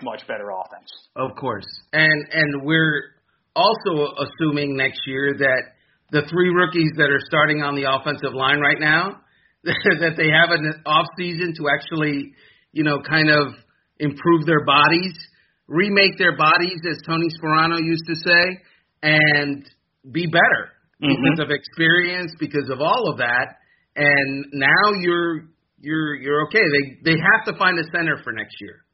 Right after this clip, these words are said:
Speaker 1: I agree. I agree with all that. And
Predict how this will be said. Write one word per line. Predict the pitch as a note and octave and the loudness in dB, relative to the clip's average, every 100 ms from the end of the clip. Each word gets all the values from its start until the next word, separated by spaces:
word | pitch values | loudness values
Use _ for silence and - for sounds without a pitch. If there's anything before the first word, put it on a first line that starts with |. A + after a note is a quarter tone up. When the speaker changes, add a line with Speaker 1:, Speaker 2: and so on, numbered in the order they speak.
| _ _ _ _ _ - - - | _ _ _ _ _ -20 -18 0
Speaker 1:
I | C#3 | 0
agree. | C3 D3 E3+ D3+ | 4 2 2 2
I | D#3 | 2
agree | C3+ D#3 | 4 2
with | C#3+ D3 | 4 4
all | D#3+ D3 | 4 4
that. | B2+ E3+ | 4 4
And | E3 | 2